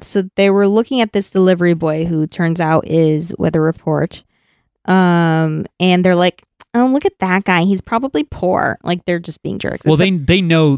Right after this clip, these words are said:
Speaker 2: th-, they're insulting him because they, I think they know that Perla is into him because
Speaker 1: Oh.
Speaker 2: they say, like, "Forget about that guy. He's a bimbo," which means, like, a hobo, a poor guy.
Speaker 1: Ah,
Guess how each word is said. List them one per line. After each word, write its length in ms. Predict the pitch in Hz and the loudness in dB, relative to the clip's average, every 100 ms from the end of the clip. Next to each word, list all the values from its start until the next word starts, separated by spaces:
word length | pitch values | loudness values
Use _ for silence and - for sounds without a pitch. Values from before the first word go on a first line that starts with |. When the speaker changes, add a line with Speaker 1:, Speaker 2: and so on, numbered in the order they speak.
| 123 | 0
Speaker 2:
th-, 180 | 143 143 | -2 2
they're 200 | 131 175 | 2 2
insulting 440 | 185 - 139 131 117 | 2 0 0 0 0
him 160 | 113 | 0
because 720 | 101 101 - 117 110 101 - _ | -2 -4 -2 0 0 -2 -8 _
they, 300 | 120 113 123 - - | -2 0 -4 -8 -6
I 80 | 113 | -4
think 200 | 180 185 | -2 -2
they 120 | 170 | 0
know 200 | 113 110 | 2 2
that 180 | 113 - | 0 -2
Perla 640 | 117 107 104 90 92 110 _ _ _ _ _ _ _ _ | -2 0 0 -2 -4 -8 _ _ _ _ _ _ _ _
is 140 | 127 110 | -4 -2
into 200 | 104 95 | -2 -4
him 260 | - 139 - _ _ _ _ _ - | -8 -10 -16 _ _ _ _ _ -2
because 200 | 185 123 | 2 2
Speaker 1:
Oh. 20 | |
Speaker 2:
they 80 | 120 | 0
say, 160 | - 151 | 0 0
like, 180 | 143 - | 0 -2
"Forget 260 | 147 202 | -2 0
about 220 | 160 117 | 2 0
that 220 | 117 113 - | 0 -2 -4
guy. 240 | 113 104 | -4 -2
He's 220 | 107 131 | -2 0
a 80 | 113 | -2
bimbo," 640 | 117 147 135 110 101 98 110 | 0 -2 0 0 0 -2 -4
which 180 | 117 - | -6 -4
means, 200 | 117 110 | -4 -2
like, 140 | 104 101 | -2 0
a 60 | |
hobo, 420 | 104 107 98 92 95 | 2 2 0 -2 -4
a 60 | |
poor 220 | - 104 | -4 -6
guy. 360 | 98 92 95 - _ _ | -4 -6 -6 -10 _ _
Speaker 1:
Ah, 800 | 196 196 208 208 196 180 175 | 0 0 0 0 -2 -2 -2